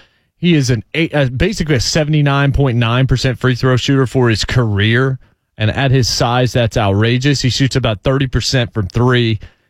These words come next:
He averages around eleven and s-, eleven to thirteen rebounds per season. He's got first ballot Hall of Fame stuff, but what does he have between his ears? And how much killer does he have in him?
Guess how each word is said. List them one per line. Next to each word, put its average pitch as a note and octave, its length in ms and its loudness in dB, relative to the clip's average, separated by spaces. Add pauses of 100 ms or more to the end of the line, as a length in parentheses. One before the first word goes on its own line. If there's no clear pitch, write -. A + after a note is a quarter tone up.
He C3 140 0
averages B2 360 0
around A2 460 0
eleven C3 380 0
and A#2+ 140 2
s-, - 300 -6 (320)
eleven E3+ 420 0
to C#3 60 0
thirteen D3+ 480 0
rebounds B2+ 600 0
per A2 220 0
season. F3+ 720 0 (1300)
He's F3+ 220 2
got G#3+ 240 -2
first G3 220 0
ballot D3 240 0
Hall C#3 200 0
of A#2 100 -4
Fame C3 280 0
stuff, - 720 -4 (300)
but C3+ 380 -2
what D#3+ 180 0
does D#3 160 -2
he C#3 120 2
have B2+ 200 0
between B2 380 0
his G2+ 120 -2
ears? G#2 480 -2 (120)
And B2 100 0
how D3+ 120 2
much F3 280 -2
killer C3 480 0
does G#2+ 220 0
he A2 120 0
have G#2+ 280 0
in A2+ 160 0
him? F2 200 -4